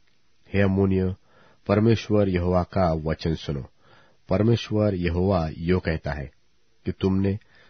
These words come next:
जो मेरे पवित्र स्थान के विषय, जब वह अपवित्र किया गया, और इसराइल के देश के विषय जब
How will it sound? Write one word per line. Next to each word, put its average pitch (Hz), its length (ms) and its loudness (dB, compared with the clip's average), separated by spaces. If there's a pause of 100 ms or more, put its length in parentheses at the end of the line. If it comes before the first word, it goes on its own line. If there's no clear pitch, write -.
(180)
जो 113 200 2
मेरे 117 340 4 (140)
पवित्र 90 360 0
स्थान 90 360 -2
के 85 120 -8
विषय, 78 520 -2 (100)
जब 85 440 -2
वह 82 360 -2 (120)
अपवित्र 87 520 -4
किया 92 280 0
गया, 95 240 -4 (480)
और 110 240 2
इसराइल 101 560 -2
के 98 120 -4
देश 90 320 0
के 87 120 -2
विषय 82 420 -2
जब 80 440 -4